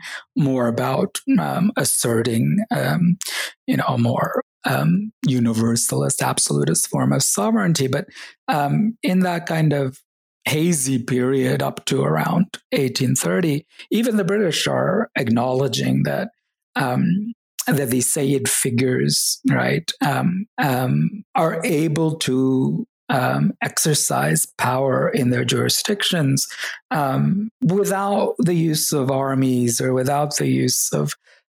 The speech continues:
um, right, obvious forms of, of compulsion. Um, and so how do we capture that? Um, and then that's where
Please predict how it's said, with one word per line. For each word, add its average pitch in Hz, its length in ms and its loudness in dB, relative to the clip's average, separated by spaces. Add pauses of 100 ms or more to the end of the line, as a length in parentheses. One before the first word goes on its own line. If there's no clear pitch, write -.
um, 143 600 0 (200)
right, 131 320 0
obvious 127 580 0
forms 135 680 0
of, 139 500 -2
of - 180 -2
compulsion. 135 800 0 (380)
Um, 156 600 0 (100)
and 143 160 2
so 139 100 0
how 127 220 0
do 127 140 0
we 123 160 2
capture 123 500 -2
that? 127 400 0 (420)
Um, 147 440 2
and 226 140 2
then 240 100 2
that's 269 320 -2
where 220 300 0